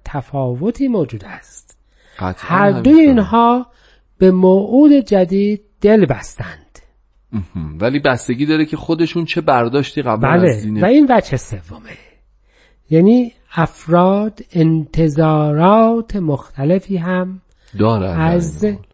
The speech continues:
Speaker 2: حال.
Speaker 1: آنچه که قرار هست به دست بیاورند دارند.
Speaker 2: دارند.
Speaker 1: شاید من برای مطلب یه مثالی هم عرض بکنم.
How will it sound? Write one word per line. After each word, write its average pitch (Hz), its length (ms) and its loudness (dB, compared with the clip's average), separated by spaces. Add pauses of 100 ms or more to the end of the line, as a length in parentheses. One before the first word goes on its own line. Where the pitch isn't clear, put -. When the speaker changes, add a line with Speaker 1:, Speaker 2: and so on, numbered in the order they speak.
(420)
Speaker 2:
حال. 190 200 0
Speaker 1:
آنچه 220 280 -2
که 202 160 -6
قرار 139 520 -2
هست 117 720 -12 (440)
به 143 120 2
دست 123 360 0
بیاورند 135 840 -2 (280)
دارند. - 400 -14
Speaker 2:
دارند. 78 360 -10 (1080)
Speaker 1:
شاید 285 320 0
من 240 160 0
برای 196 340 4 (360)
مطلب 190 400 -2
یه 202 60 2
مثالی 147 380 0
هم 139 140 0
عرض 117 240 -4
بکنم. 117 280 -8